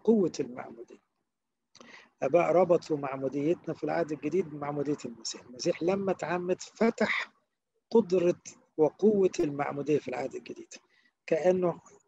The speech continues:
غير طبيعة المية بنزوله فيها، وصارت هذه الماء بالروح القدس قادرة على إحياء النفوس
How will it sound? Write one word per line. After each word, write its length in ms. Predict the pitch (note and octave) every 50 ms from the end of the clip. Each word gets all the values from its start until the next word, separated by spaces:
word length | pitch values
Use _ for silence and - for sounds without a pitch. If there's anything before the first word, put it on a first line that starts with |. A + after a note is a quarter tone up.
| _ _ _ - -
غير 400 | C3+ C3+ F3+ G#3 A3 G#3 F#3 E3
طبيعة 480 | - - - D#3+ D#3 E3+ G3 F#3+ - - -
المية 400 | D#3 D3 D#3+ E3+ D#3+ D#3 D#3 C#3+
بنزوله 560 | B2 C#3 C#3 C3+ B2+ C#3 F#3 G#3 G#3 F3+ D3
فيها، 440 | - - D#3 D3 C3+ C#3+ F3+ A#3 A#3+ - _ _ _ _ _ _ _ _ - - - - _ _ _ _ _ _ _ -
وصارت 560 | C#3 - - E3+ F3 F#3+ G3+ G3 F3 - D#3
هذه 240 | D#3+ F3+ E3+ D#3+ D#3
الماء 380 | D3+ D3 D3+ D#3+ D#3+ D3 -
بالروح 460 | C#3+ C3 C#3+ C#3 C#3 F3+ F#3+ E3+ -
القدس 500 | E3 D3 - - - F3 E3 F#3 F3+ -
قادرة 480 | - - - D3+ D3 C#3+ E3 G3 F#3+ F#3
على 440 | E3 C#3+ D3+ D#3+ D#3 D3 D3+ D#3 D3+
إحياء 480 | - - - - E3 F3 F3 E3 D#3+
النفوس 600 | C#3+ C3 B2 B2+ - - - E3 D#3+ D3+ - -